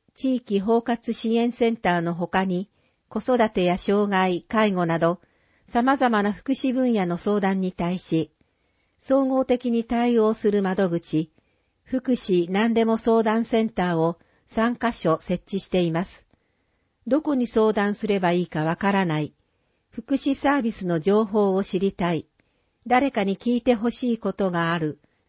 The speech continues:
など、気軽に相談することができます。名称、担当地区、場所、開所日時、電話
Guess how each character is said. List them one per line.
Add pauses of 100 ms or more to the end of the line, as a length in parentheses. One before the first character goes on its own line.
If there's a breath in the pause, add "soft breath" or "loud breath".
な
ど、 (280)
気
軽
に
相
談
す
る
こ
と
が
で
き
ま
す。 (2500)
名
称、 (140)
担
当
地
区、 (200)
場
所、 (480)
開
所
日
時、 (140)
電
話